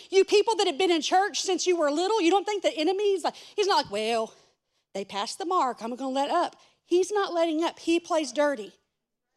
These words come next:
And when things don't go our way and we respond in a way that's different than what God's asking us to respond, and we begin to be led by our emotions, we isolate ourselves,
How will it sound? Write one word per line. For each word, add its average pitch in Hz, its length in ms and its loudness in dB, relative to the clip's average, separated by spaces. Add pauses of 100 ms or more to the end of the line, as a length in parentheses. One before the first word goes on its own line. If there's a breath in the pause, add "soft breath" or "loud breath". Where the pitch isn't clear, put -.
(580)
And 359 220 0
when 403 180 -2
things 466 380 -2
don't 440 260 2
go 403 300 4
our 339 240 2
way 262 560 -2
and 320 180 0
we 415 140 2
respond 415 720 0
in 349 60 0
a 339 80 2
way 330 260 2
that's 302 220 -6
different 466 420 -4
than 403 120 0
what 359 160 2
God's 359 340 2
asking 330 420 0
us 302 140 -2
to 285 80 -10
respond, 269 480 -4 (240 loud breath)
and 311 140 -2
we 392 120 -2
begin 392 280 -2
to 381 60 -4
be 359 120 2
led 359 260 2
by 339 200 4
our 339 180 4
emotions, 294 500 -2
we 262 200 -8
isolate 320 480 0
ourselves, 254 420 -4